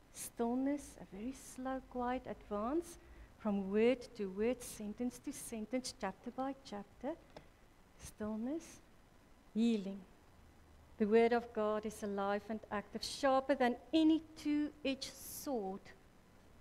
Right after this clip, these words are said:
sharper than a laser beam that they are using for operations, sharper. It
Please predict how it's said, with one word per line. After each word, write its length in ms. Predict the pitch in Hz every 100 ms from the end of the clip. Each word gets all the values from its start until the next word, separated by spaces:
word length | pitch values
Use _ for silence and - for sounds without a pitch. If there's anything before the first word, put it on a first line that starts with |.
| - -
sharper 480 | - 240 226 285
than 200 | 277 294 320
a 40 |
laser 460 | 294 269 262 262 247
beam 480 | 226 196 185 185 - - - - - - - - - - - - - - - - - - - -
that 140 | 220 208
they 60 |
are 140 | 214 208
using 400 | 196 208 233 226
for 140 | -
operations, 840 | 208 - 202 190 185 185 - 196 190 - -
sharper. 600 | - 214 208 202 - 202 - - - - - - - - - - -
It 400 | 240 214 202 202